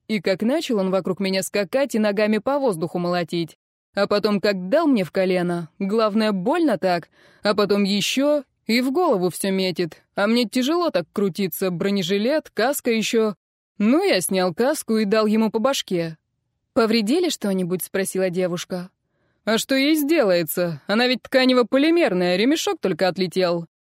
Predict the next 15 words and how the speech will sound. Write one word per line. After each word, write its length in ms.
Иван 340
замолчал 680
и 120
вздохнул, 500
очевидно, 440
переживая 520
за 160
испорченную 640
когда-то 440
амуницию. 720
Тогда 280
Елагин 580
продолжил 480
увлекательную 720
беседу. 580